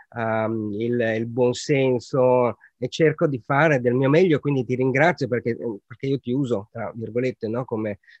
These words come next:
perché sei molto più brava di me, più, più esperta, per comunicare agli altri questa positività e queste cose. E poi, comunque, possono comprare anche il libro, eh? Non è che sia vietato sul, sul nostro sito, quindi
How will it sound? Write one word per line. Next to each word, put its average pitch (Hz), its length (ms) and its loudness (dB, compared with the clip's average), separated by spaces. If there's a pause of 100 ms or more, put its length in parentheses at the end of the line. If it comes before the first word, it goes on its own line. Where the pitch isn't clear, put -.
(180)
perché 117 200 -8
sei 117 160 -2
molto 123 280 0
più 117 220 -4
brava 120 300 0
di 113 120 -2
me, 120 160 2
più, 113 360 -4
più 131 100 -4
esperta, 117 640 -2 (440)
per 135 400 0
comunicare 135 800 0
agli 127 180 -2
altri 120 360 -2
questa 120 260 -8
positività 117 840 -4
e 110 120 -12
queste 110 260 -10
cose. 98 380 -10 (320)
E 147 160 -2
poi, 185 440 0 (440)
comunque, 135 540 -4 (120)
possono 120 320 -6
comprare 110 380 -4
anche 104 180 -6
il 95 80 -10
libro, 104 300 -2
eh? 117 60 -4
Non 110 180 -4
è 147 80 0
che 196 120 0
sia 151 180 0
vietato 110 420 -4
sul, 104 320 -8
sul 117 180 -6
nostro 117 260 -4
sito, 107 440 -10 (500)
quindi 131 340 -6